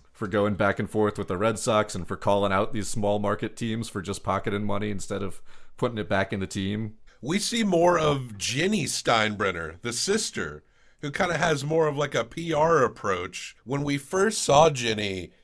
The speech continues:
Speaker 2: she's, like, riding in a little cart next to George, and I thought that was George's trophy wife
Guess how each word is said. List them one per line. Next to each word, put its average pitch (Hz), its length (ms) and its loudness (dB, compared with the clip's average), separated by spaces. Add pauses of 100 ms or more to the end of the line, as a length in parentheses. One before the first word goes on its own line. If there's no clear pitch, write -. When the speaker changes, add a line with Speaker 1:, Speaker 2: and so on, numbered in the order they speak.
(360)
Speaker 2:
she's, 135 420 -4
like, 131 160 4
riding 135 460 4
in 135 120 0
a 127 40 4
little 127 260 2
cart 123 380 0
next 113 260 -4
to 104 100 -4
George, 98 540 2
and 113 100 0
I 127 100 2
thought 151 280 2
that 120 160 4
was 107 120 -4
George's 113 460 0
trophy 117 400 -2
wife 165 480 2